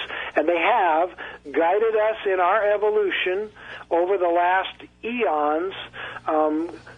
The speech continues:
uh, to evolve to the point where we are now. Well, for the first time in ninety-eight thousand years, they are going to take physical bodies and walk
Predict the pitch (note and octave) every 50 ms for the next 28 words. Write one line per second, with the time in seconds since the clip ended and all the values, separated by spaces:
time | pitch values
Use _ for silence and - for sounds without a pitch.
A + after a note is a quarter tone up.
0 | - - - - E3+ D#3+ D#3 D3+ D3+ D3+ - - - G#3+ G#3+ G#3+ G3+ G3 G3 F#3+
1 | F#3+ F#3+ F#3+ - - - _ _ _ - _ - - F#3+ E3 C#3+ - F3 F3+ F#3+
2 | G3+ A3 A3+ A#3+ A#3 A#3+ B3+ A#3+ B3+ A#3+ - - G3+ G3+ G3 G3+ F#3 F#3 F#3 F#3
3 | F3 E3+ F#3 F#3 F#3 F#3 F#3 F#3 F#3 F3+ F3+ F#3 F#3 F#3 E3+ D3+ C3+ B2+ B2+ -
4 | - - E3+ F3 F#3 G3 G3 F#3+ E3+ D3+ C3+ B2 - - - - - - - -
5 | - F3+ E3+ E3+ E3 - - A#3 B3 C#4 - - - - - G#3 F#3+ F#3 F#3+ F#3+
6 | F#3+ E3 D#3 D#3 D#3+ E3+ F3+ G3 A3 A#3 A#3 A#3 A3 G3+ G3 G#3 G3 - - -
7 | G3 F3 F3 F3+ F#3 F#3 F3+ G3 G3 F3+ F#3 F#3+ G3 G3+ G#3 F#3+ F3 D#3+ D#3 D#3+
8 | D#3 D3 - - - - - - - D3 E3+ F3 F#3 F#3 F3 E3 E3 D#3 E3+ E3+
9 | D#3+ D#3+ D#3 D#3 D3+ D3+ - F#3+ G#3 A3+ A3+ - - - - G#3 G3+ G3 A3+ G#3+
10 | G#3+ G#3 G3 F3+ F#3 F#3 F3 E3 D#3+ D#3+ D#3+ D#3+ D#3+ - - - F3+ E3 D#3+ D#3
11 | D3 D3 D#3+ E3+ F3 F3+ F3+ - -